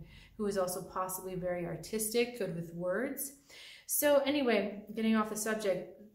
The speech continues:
that's the energy that the universe wants you to focus on, but you're kind of looking at what's right in front of you, these relationships. And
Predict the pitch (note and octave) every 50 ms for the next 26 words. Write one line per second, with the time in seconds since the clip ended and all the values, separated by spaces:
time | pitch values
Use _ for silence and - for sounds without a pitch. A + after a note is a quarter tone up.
0 | _ - G#3 - B3 C4+ D4 D4 - - - C4+ B3 G#3+ A3 A3 A3+ A3 A3 A3
1 | G#3+ G3 F#3+ F#3+ F#3+ F3+ F3 E3+ - - - F#3+ G3 G3+ G#3 G3 G3+ G3 F#3 -
2 | - G3 G3+ A3+ A3 - C4+ B3+ A#3 - - - C4+ D4+ D#4+ D#4+ D4+ C4+ - -
3 | G3+ F#3+ F#3 F#3 F#3 F#3+ F#3 - - A3+ A3+ - C4+ D4+ E4+ E4+ D#4+ D#4+ - C#4
4 | C4 B3 G#3+ G3 G#3 G3+ - - G#3 G3+ F#3+ F3+ E3+ E3+ - - F#3 F3 E3+ D3+
5 | D#3 D#3 D3 D3 D#3+ - - _ _ _ _ _ _ - G#3+ G#3+ G3+ G#3+ F#3+ F#3
6 | F3 F3+ F3+ F3 F3 - F3+ E3 - - - - - - - - - - - -
7 | _ _ - - - - - - - _ _ - B3+ B3+ B3+ C4 C4 A#3+